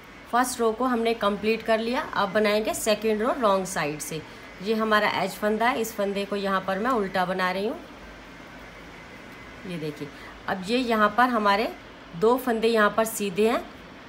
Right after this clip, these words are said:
यहाँ पर इनको हमने सीधा बनाना है, वन और ये टू। अब देखिए, यहाँ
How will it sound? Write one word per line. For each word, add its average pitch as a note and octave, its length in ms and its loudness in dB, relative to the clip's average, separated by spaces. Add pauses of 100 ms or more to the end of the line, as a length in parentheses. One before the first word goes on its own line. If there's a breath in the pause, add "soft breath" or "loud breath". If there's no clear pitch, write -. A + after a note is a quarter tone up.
यहाँ G3+ 300 0
पर G#3+ 120 0
इनको G3+ 280 0
हमने G#3 300 0
सीधा F#3 440 -2
बनाना F#3 340 0
है, D#4 120 -4 (240)
वन G3 280 0 (540)
और F3 160 -4
ये G3 180 -2
टू। E3+ 220 -8 (1900)
अब G3+ 120 0
देखिए, G#3+ 280 2
यहाँ G#3+ 260 6